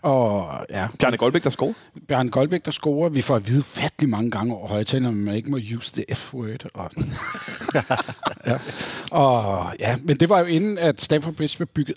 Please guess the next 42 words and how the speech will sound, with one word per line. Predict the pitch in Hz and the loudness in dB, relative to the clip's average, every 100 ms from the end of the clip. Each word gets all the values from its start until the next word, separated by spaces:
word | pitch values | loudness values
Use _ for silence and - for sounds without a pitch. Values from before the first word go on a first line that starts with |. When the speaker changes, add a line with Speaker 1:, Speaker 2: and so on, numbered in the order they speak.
| - | -4
Speaker 1:
om, | 147 - | -4 -4
så | - | -4
var | 143 | -2
det | 143 | -2
den | 131 | 0
her, | 135 | 0
den, | 127 120 104 104 110 | 0 -4 -4 -8 -8
den | 104 120 | -10 -8
lave, | - 107 113 113 160 170 - | 0 4 4 2 0 -4 -8
øh, | 131 117 | -4 0
Speaker 2:
Ja. | 123 113 120 - _ _ - - _ _ | 2 0 -6 -20 _ _ -20 -20 _ _
Speaker 1:
version | 127 - 135 127 | -6 -4 -4 -2
af, | 117 90 | -4 -4
af | |
Stamford | - 117 107 - | -4 -6 -6 -10
Bridge. | - 101 - - _ _ _ | -12 -14 -16 -20 _ _ _
Og | 120 | -2
da | 131 | 0
vi | |
så | 127 175 | 2 0
skulle | - 170 | -2 0
hjem | 127 165 165 | 2 2 0
igen, | - 113 | -2 0
så | 131 | 2
har | 147 | 2
man | 120 | 2
jo | 117 | -2
siddet | 156 156 | -2 -2
og | 139 | -2
drukket, | 120 117 | -4 -4
øh, | 107 104 | -6 -6
fadøl | - 127 156 139 | 0 2 2 0
det | 131 | -2
meste | 135 - - | -4 -4 -4
af | |
dagen, | 131 123 131 143 | -2 -2 -4 -6
og | 131 | -8
sådan, | - | -8
og | - | -8
så | - | -6
skulle | - 143 | -6 -4
vi | 127 | -4